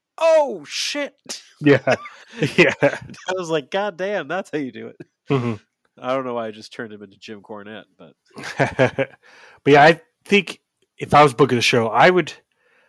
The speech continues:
Speaker 2: 'cause Taya was in W W E for a little bit, so you could put her in with the Outcast. You could totally do it. I'd have
Speaker 1: Oh,
Speaker 2: the
Speaker 1: yeah,
Speaker 2: Outcast
Speaker 1: she was for just a tiny bit.
Speaker 2: for, like,
Speaker 1: She,
Speaker 2: four
Speaker 1: I
Speaker 2: months,
Speaker 1: forgot.
Speaker 2: but <laughs> you could
Speaker 1: Yeah.
Speaker 2: still do it for storyline purposes. You, I would have the Outcast cost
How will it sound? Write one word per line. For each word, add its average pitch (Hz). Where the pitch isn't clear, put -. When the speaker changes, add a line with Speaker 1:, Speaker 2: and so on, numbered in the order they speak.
Speaker 2:
'cause -
Taya 302
was 185
in 160
W 139
W 123
E 117
for 117
a -
little 110
bit, 101
so 135
you 180
could -
put 147
her 131
in 117
with 101
the 98
Outcast. 90
You 123
could 92
totally 107
do 92
it. 90
I'd 160
have 170
Speaker 1:
Oh, -
Speaker 2:
the 131
Speaker 1:
yeah, 131
Speaker 2:
Outcast 135
Speaker 1:
she 147
was 247
for -
just -
a 180
tiny 160
bit. 165
Speaker 2:
for, 156
like, 143
Speaker 1:
She, -
Speaker 2:
four 147
Speaker 1:
I -
Speaker 2:
months, 123
Speaker 1:
forgot. -
Speaker 2:
but 135
<laughs> -
you 220
could 180
Speaker 1:
Yeah. -
Speaker 2:
still 170
do 135
it 120
for 120
storyline 104
purposes. 107
You, 165
I 190
would 277
have 190
the 143
Outcast 160
cost -